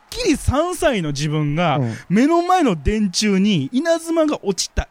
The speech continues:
Speaker 1: 絵が見えてるから、俺、未だに。
Speaker 2: はいはいはいはい。
Speaker 1: その絵が脳に残ってるから、
Speaker 2: うん。
Speaker 1: 未だに怖いんよ、雷は。
Speaker 2: うんうんうんうん。
Speaker 1: 怖いものって記憶があるけど、
Speaker 2: うん。
Speaker 1: なんか、高いとこ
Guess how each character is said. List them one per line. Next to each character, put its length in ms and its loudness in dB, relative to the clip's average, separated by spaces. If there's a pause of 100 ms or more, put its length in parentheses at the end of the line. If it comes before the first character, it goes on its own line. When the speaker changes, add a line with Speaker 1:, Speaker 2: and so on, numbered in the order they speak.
Speaker 1:
絵 120 -2
が 160 2
見 140 4
え 100 -2
て 100 -2
る 100 -6
か 100 -12
ら、 80 -10
俺、 160 -6
未 180 -2
だ 60 -6
に。 40 -2
Speaker 2:
は 60 2
い 60 0
は 140 -2
い 40 -4
は 120 -4
い 40 -8
は 80 -6
い。 100 -12
Speaker 1:
そ 200 -2
の 240 2
絵 120 0
が 100 2
脳 260 2
に 80 2
残 260 -2
っ 20 -2
て 140 -6
る 100 -4
か 80 -6
ら、 120 0
Speaker 2:
う 60 0
ん。 60 0
Speaker 1:
未 320 -4
だ 100 2
に 140 2
怖 300 -2
い 40 -10
ん 40 -14
よ、 140 -4
雷 360 -2
は。 60 -6
Speaker 2:
う 40 -8
ん 20 -4
う 40 -2
ん 40 -2
う 80 -10
ん 40 -6
う 40 -8
ん。 120 -12
Speaker 1:
怖 280 2
い 60 0
も 180 0
の 80 -2
っ 60 -4
て 140 -8
記 100 -2
憶 140 -4
が 100 -4
あ 20 -2
る 100 -6
け 100 -8
ど、 260 -2
Speaker 2:
う 60 -4
ん。 120 -4 (120)
Speaker 1:
な 80 -2
ん 40 -4
か、 100 -8
高 400 -8
い 100 -2
と 120 -2
こ 160 -6